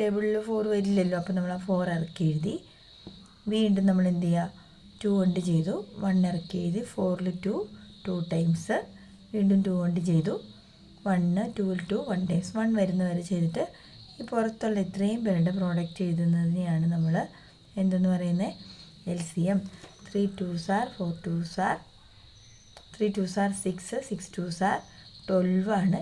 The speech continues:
എൽ സി എം ആയിട്ട് വരുന്നത്. അപ്പോൾ അവിടെ ശ്രദ്ധിക്കേണ്ടത്, ത്രീയുടെ ഡിനോമിനേറ്റർ എങ്ങനെ ട്വൽവ് ആവും? So, one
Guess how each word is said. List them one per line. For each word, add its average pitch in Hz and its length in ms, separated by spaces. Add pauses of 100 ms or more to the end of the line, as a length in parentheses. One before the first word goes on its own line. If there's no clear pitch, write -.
(140)
എൽ 185 80 (120)
സി - 60 (100)
എം 165 100
ആയിട്ട് 156 200 (100)
വരുന്നത്. 175 340 (440)
അപ്പോൾ - 140
അവിടെ 226 160
ശ്രദ്ധിക്കേണ്ടത്, 190 680 (640)
ത്രീയുടെ 233 680
ഡിനോമിനേറ്റർ 190 640
എങ്ങനെ 185 320
ട്വൽവ് 175 320
ആവും? 156 180 (500)
So, - 100 (160)
one 185 120